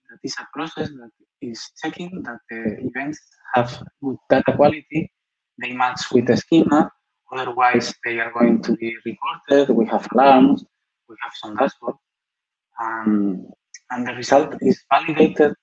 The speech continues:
topics that have, uh, we have the json version and the Avro version, so you can, you can choose whichever. And the data pump is the piece that is using Winnow to, uh, do the governance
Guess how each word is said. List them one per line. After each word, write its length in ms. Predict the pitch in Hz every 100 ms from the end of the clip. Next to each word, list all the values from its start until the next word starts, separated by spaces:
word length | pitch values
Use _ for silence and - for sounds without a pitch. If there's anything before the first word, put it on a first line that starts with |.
| _
topics 460 | 156 151 151 - _ _ _ _ _ _ _ _
that 160 | - - -
have, 460 | 131 127 - 117 -
uh, 240 | 110 107 -
we 100 | 131
have 160 | - - 120
the 320 | 113 101 - - _ -
json 240 | 147 156 151
version 280 | 147 - 139
and 440 | - - _ -
the 80 | 110
Avro 320 | 107 113 117
version, 420 | 139 135 170 196 - _ _
so 140 | - 131
you 140 | 131
can, 380 | 127 123 113 120
you 80 | 127
can 180 | 120
choose 220 | - 117 110
whichever. 380 | 113 104 104 - _ _ _ _ _ _ _ _ _ _ _ _ 139
And 220 | 139 135
the 160 | 135
data 320 | 127 165 190 185
pump 340 | 185 196 - _
is 160 | - - -
the 240 | - - -
piece 300 | 165 - -
that 140 | - 110 123
is 240 | 110 -
using 320 | 151 160 156
Winnow 480 | 151 165 147 175 - - _ -
to, 220 | 359 330 _ _ _ _ _
uh, 280 | 117 117 117 123
do 400 | 135 139 135 135 -
the 180 | 117 - -
governance 460 | 143 147 165 139